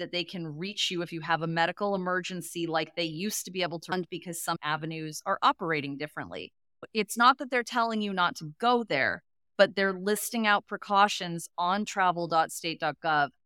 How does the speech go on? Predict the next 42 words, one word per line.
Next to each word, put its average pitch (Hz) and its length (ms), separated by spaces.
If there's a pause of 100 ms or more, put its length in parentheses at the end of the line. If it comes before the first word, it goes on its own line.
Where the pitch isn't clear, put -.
spelling 202 280
out, 185 280
"Make 185 320
sure 214 240
you 202 160
go 190 220
with 185 160
an 180 100
operator 175 640
that 170 140
is 170 180
from 190 340
the 190 140
International 180 720
Association 180 640
of 180 120
Antarctic 175 520 (120)
Tour 190 240
Operators." 151 760
You - 220
know, 165 100
"Here's 180 160
a 165 60
travel 180 360
checklist 180 540
for 185 100
emergencies. 170 920
Don't 170 280
forget - 260
to - 100
carry 175 240
these 175 200
items 165 380
with 277 200
you." 139 220 (500)
And 208 160
another 208 340
one, 185 340
Macau, 226 480 (100)
part 170 180
of 170 140 (180)
China, 220 500